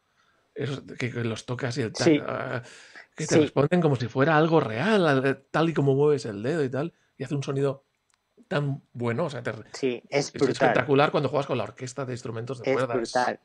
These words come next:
Speaker 2: Y además es lo que dices tú, es que no hace falta tener unos conocimientos de música muy allá, porque es que el iPad, además, cuando tú tocas un teclado con teclas físicas, pues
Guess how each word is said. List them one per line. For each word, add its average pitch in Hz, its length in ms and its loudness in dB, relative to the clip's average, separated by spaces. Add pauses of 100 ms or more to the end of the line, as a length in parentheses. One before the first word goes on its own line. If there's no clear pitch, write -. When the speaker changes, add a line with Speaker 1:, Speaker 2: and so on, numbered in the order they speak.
Speaker 2:
Y 156 100 4
además 160 320 4
es 208 80 -4
lo 220 120 0
que 185 80 0
dices 180 340 -2
tú, 190 180 0
es 196 160 -2
que 170 120 -2
no 170 100 -4
hace 185 220 -4
falta 170 300 -6
tener 131 280 -12
unos 120 240 -14
conocimientos 120 520 -8
de 117 100 -8
música 120 520 -4
muy 123 260 -10
allá, 165 360 2 (260)
porque 135 220 -2
es - 80 -6
que 160 240 -2
el 151 160 4
iPad, 190 260 2
además, 180 460 -6 (560)
cuando 127 260 -6
tú 202 100 -4
tocas 202 300 -2
un 190 80 -8
teclado 190 380 -2
con 101 160 -12
teclas 160 440 -6
físicas, - 640 -8 (460)
pues - 260 -2